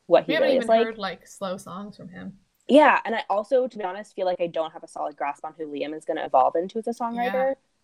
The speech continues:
Speaker 1: I think, I think there's a lot more to come with him. Um, I'd probably say Harry.
Speaker 2: Yeah. Yeah, I wanna say Harry, obviously, but, yeah, I mean, that's who I would say, like,
Speaker 1: Yeah.
Speaker 2: period.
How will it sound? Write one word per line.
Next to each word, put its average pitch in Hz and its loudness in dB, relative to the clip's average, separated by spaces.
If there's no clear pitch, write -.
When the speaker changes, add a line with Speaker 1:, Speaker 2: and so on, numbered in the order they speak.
Speaker 1:
I 190 6
think, 180 2
I 180 4
think 185 0
there's 180 2
a 170 -2
lot 156 2
more 156 -4
to 156 -6
come 151 -10
with 165 -10
him. 220 -8
Um, 226 6
I'd 277 8
probably 151 4
say 139 -6
Harry. 139 -6
Speaker 2:
Yeah. 190 -10
Yeah, 254 2
I 240 2
wanna 269 -2
say 277 -2
Harry, 202 0
obviously, 196 -8
but, 190 -4
yeah, 196 2
I 202 2
mean, 220 -6
that's 202 -4
who 185 -8
I 151 -6
would - -16
say, - -12
like, - -16
Speaker 1:
Yeah. 151 -2
Speaker 2:
period. - -8